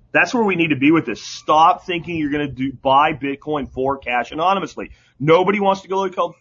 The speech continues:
Club Fed, and nobody's gonna do that for you. The only way I know that you can do it, pseudo-anonymous is gonna be the A T Ms, and the fees are way too high. They really are, and it's not worth it. Um, and you're still having a phone number attached to it to do that, or to know a guy that knows a guy.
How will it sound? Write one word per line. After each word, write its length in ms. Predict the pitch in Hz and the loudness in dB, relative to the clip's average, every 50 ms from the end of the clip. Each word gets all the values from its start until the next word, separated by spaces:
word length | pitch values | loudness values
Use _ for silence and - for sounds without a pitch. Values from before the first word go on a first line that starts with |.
| _ - | _ -4
Club 220 | 175 165 160 - | -4 -4 -4 -4
Fed, 220 | 135 131 131 139 | -4 -2 -2 -2
and 80 | 151 151 | -2 -2
nobody's 260 | 156 165 175 170 147 | -4 -4 -4 -6 -8
gonna 140 | 170 175 156 | -10 -10 -10
do 200 | 131 160 180 175 | -8 -8 -4 -2
that 180 | 160 - - - | -2 -4 -4 -4
for 140 | 117 110 | -6 -6
you. 120 | 104 95 - _ _ _ _ _ - | -6 -8 -8 _ _ _ _ _ 0
The 100 | 135 170 | 2 4
only 160 | 214 247 254 | 4 4 6
way 160 | 240 233 220 | 6 4 4
I 120 | 196 185 190 | 4 4 2
know 180 | 185 185 190 | 2 2 0
that 100 | 170 170 | 0 -2
you 140 | 160 160 151 | -6 -10 -8
can 160 | - 151 131 | -8 -8 -6
do 220 | 131 160 160 147 127 | -4 -2 -2 0 0
it, 180 | 120 120 - - - _ _ - _ _ | -2 -4 -6 -12 -20 _ _ -20 _ _
pseudo-anonymous 840 | - - - 247 262 254 247 226 208 208 202 202 202 202 196 180 180 | -12 -6 -4 0 2 2 2 4 4 2 2 2 0 -2 -2 -4 -4
is 100 | 170 147 | -6 -6
gonna 160 | 175 175 165 | -6 -4 -4
be 360 | 147 151 147 147 143 135 - | -2 -2 -2 -2 -2 -4 -6
the 160 | 143 156 160 156 | -6 -4 -4 -4
A 100 | 170 165 | -4 -6
T 160 | - 175 170 | -6 -6 -4
Ms, 240 | 165 165 170 165 147 | -2 -2 -2 -2 -4
and 100 | 147 139 | -8 -8
the 40 | 127 | -6
fees 180 | 151 151 127 | -6 -4 -4
are 60 | 135 | -4
way 140 | 127 127 127 | -4 -4 -4
too 140 | - 151 147 | -4 -2 0
high. 240 | 143 123 117 110 107 _ _ _ _ _ _ _ _ _ _ - | 2 2 0 0 -4 _ _ _ _ _ _ _ _ _ _ -6
They 100 | 117 120 | -4 -4
really 400 | 117 117 135 151 165 170 175 165 | -2 0 2 4 4 4 4 4
are, 120 | 147 139 | 4 4
and 60 | 139 | 4
it's 140 | 127 - - | 2 0 0
not 180 | 170 156 - 120 | 0 0 0 -2
worth 280 | 117 117 120 120 120 | -2 -2 -2 -2 -4
it. 160 | 160 165 151 - - _ _ - - - _ _ - - - _ _ _ - | -6 -8 -8 -10 -16 _ _ -20 -20 -20 _ _ -20 -20 -20 _ _ _ 0
Um, 260 | 127 135 131 131 - | 2 4 4 2 2
and 100 | 147 160 | 0 -2
you're 100 | 156 147 | -2 -2
still 240 | - - 185 175 143 | -2 -2 -2 -2 0
having 280 | 147 156 147 151 135 | -2 -2 -2 -2 -4
a 40 | 127 | -6
phone 320 | - - 151 147 147 147 | -4 -2 -2 -2 -2 -2
number 300 | 139 135 131 127 120 120 | -2 -2 -2 -2 -4 -4
attached 480 | 120 120 - 127 117 110 110 - - - | -6 -6 -6 -4 -4 -4 -4 -6 -8 -10
to 140 | 123 117 110 | -8 -8 -8
it 100 | 104 - | -10 -10
to 60 | 104 | -10
do 180 | 104 110 110 107 | -10 -8 -4 -4
that, 260 | 110 110 107 - _ _ _ _ _ | -2 -2 -4 -6 _ _ _ _ _
or 160 | - 175 190 | 4 4 4
to 60 | 185 165 | 4 4
know 220 | 160 170 170 170 | 4 4 6 4
a 40 | 160 | 4
guy 200 | 156 160 151 151 | 4 4 2 2
that 80 | 143 127 | 2 0
knows 240 | 135 135 131 120 113 | 0 0 -2 -2 -4
a 40 | |
guy. 220 | 101 - 80 - | -10 -12 -14 -14